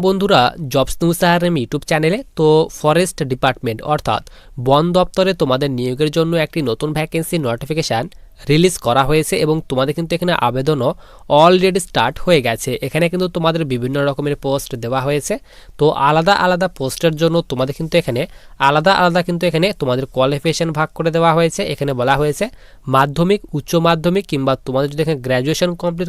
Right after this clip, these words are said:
করা থাকে তাহলে কিন্তু এখানে তোমরা আবেদন করতে পারবে। তো কোন পোস্টের জন্য তোমাদের এখানে কি, এখানে তোমাদের শিক্ষাগত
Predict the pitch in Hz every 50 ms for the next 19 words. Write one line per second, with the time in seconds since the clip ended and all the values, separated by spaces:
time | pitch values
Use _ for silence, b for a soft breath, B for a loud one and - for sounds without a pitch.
0 | - - 170 175 151 165 165 160 196 185 - - 123 127 139 139 - 151 151 160
1 | 151 160 156 151 156 156 156 160 147 131 123 120 127 127 143 151 160 - - 165
2 | 160 - - 175 - 180 170 170 165 226 277 B B B B B B B 151 147
3 | - - 180 202 202 170 - 185 180 - - 202 196 180 165 190 190 185 196 196
4 | - - 147 139 - 147 151 151 143 135 120 113 - - - 175 180 175 170 -
5 | 175 170 180 175 - 143 123 117 123 151 180 - b b b b b b - -
6 | 156 156 - - 180 175 165 180 175